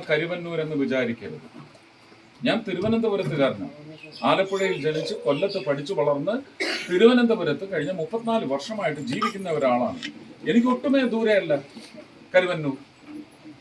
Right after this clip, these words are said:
എനിക്ക് ഒട്ടും ദൂരെയല്ല പൂഞ്ഞാർ. എനിക്ക് ഒരു അകന്ന ബന്ധു എന്ന് പോലും അല്ല ഞാൻ വിചാരിക്കുന്നത്. എനിക്ക്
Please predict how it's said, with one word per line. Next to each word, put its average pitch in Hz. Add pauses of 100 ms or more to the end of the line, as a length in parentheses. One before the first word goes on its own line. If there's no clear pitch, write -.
(200)
എനിക്ക് 226
ഒട്ടും 254 (100)
ദൂരെയല്ല 202 (1400)
പൂഞ്ഞാർ. 170 (1800)
എനിക്ക് 240 (400)
ഒരു 214 (960)
അകന്ന 254 (1120)
ബന്ധു 208
എന്ന് 214
പോലും 208
അല്ല 196 (100)
ഞാൻ 185
വിചാരിക്കുന്നത്. 202
എനിക്ക് 247